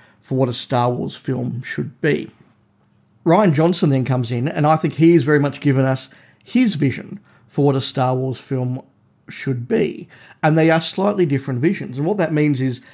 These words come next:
there are clearly characters that J J created that Johnson has said,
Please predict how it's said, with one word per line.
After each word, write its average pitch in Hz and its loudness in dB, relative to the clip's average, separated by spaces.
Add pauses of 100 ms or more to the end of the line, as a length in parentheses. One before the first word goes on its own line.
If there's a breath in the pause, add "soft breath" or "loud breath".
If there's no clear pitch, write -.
(180 loud breath)
there 143 2
are 139 0
clearly 175 0 (340 soft breath)
characters 151 2
that 135 -6
J 139 0
J 131 0
created 135 -4 (400 soft breath)
that 135 -2
Johnson 139 -2
has 127 -4
said, 131 -2